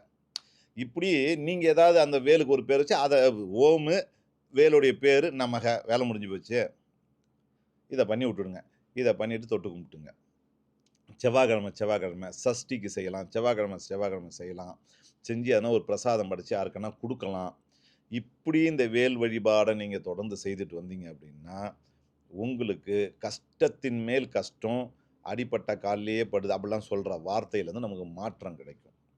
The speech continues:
ஆனா ஒவ்வொரு செவ்வாய்க்கிழமையும் ஏதாவது வீட்ல பூஜையை பண்ணிட்டு ஏதாவது ஒரு சின்ன பிரசாதமாவது செஞ்சு எங்கன்னா கோயில்ல கொண்டு போய் சின்ன கோயில்ல வச்சு கொடுங்க. வரவங்களுக்கு கொடுத்துட்டு போயிடுங்க.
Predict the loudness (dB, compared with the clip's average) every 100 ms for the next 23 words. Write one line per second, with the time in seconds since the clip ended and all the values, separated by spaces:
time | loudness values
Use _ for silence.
0 | -18 -12 -12 -12 _ _ _ _ -8 -8
1 | -8 -4 0 2 0 -4 0 2 0 -6
2 | -6 -8 -8 -4 -2 4 4 4 2 -2
3 | -6 0 0 0 -6 -2 -2 -4 -12 -10
4 | -8 -8 -10 _ -2 0 4 4 6 4
5 | 2 0 -2 -2 -4 -4 -6 -2 -2 0
6 | 0 2 2 2 0 0 0 -2 -2 0
7 | 0 -2 -2 -2 -4 -8 -10 -12 -10 -8
8 | -6 -6 -4 -6 -6 -10 -12 _ _ _
9 | -4 -2 -2 0 0 -2 -4 -8 -14 -18
10 | -20 -20